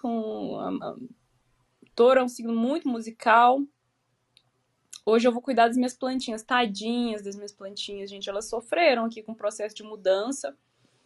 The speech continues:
E hoje eu vou dar um trato nas bichinhas, assim, ver se eu mexo um pouco na terra. Ai, tem uma que, que eu esqueci de aguar a samambaia, coitada.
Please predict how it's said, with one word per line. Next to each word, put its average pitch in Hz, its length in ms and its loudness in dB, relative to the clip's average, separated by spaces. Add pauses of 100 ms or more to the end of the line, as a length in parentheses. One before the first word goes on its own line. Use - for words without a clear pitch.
(480)
E 208 120 -2
hoje 226 180 6
eu 247 60 2
vou 240 100 4
dar 247 160 4
um 302 120 -2
trato 240 340 0
nas 247 160 -4
bichinhas, 240 600 -6
assim, 196 500 -6 (140)
ver 190 160 -2
se 208 120 -6
eu 208 40 -2
mexo 208 260 -2
um - 40 -12
pouco - 200 -10
na 190 100 -4
terra. 196 1080 2 (300)
Ai, 226 240 0
tem 226 220 2
uma 247 240 2
que, 240 300 -2
que 226 140 -2
eu 220 60 2
esqueci 233 300 -4
de 247 80 2
aguar 220 280 6
a - 20 2
samambaia, 226 520 2
coitada. 190 540 -4